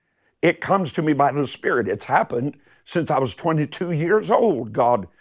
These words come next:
placed that in my belly. You can talk to my children. I often know where they've been and what they've done before anybody ever says a word to me.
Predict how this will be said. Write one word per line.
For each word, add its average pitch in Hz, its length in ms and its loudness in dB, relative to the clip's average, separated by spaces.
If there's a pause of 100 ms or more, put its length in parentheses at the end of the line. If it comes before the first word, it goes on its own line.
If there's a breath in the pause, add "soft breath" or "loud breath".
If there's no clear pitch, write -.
(160)
placed 190 460 0
that 127 200 4
in 135 180 4
my 147 160 2
belly. - 640 -6 (1160)
You 180 160 -2
can 127 160 -2
talk 135 300 4
to 165 40 2
my 170 200 4
children. 220 640 0 (600)
I 143 380 4
often 180 480 2
know 143 160 6
where 127 320 4
they've 131 260 2
been 131 220 4
and 120 160 -4
what 123 220 4
they've 110 240 2
done 110 500 -6 (380)
before 143 360 6
anybody 139 480 4
ever 120 200 0
says 127 280 0
a 131 60 0
word 147 340 -2
to - 300 -8
me. - 340 -20